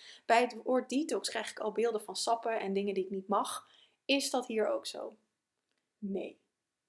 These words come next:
dat is hier absoluut niet zo. Sterker nog, je moet eten. Ik heb het al even gezegd.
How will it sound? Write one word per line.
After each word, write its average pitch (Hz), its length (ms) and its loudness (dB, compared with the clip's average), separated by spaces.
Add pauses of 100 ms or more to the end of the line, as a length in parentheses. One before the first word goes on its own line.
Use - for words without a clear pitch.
(300)
dat 202 200 0
is 190 260 -4
hier 165 300 -8 (120)
absoluut 196 720 0
niet 180 360 -6
zo. - 360 -8 (120)
Sterker 285 440 2
nog, 220 320 -2 (560)
je 233 100 0
moet 226 280 2
eten. 240 360 -8 (220)
Ik - 60 -20
heb - 100 -20
het - 140 -16
al 196 80 -6
even 196 240 -12
gezegd. - 440 -20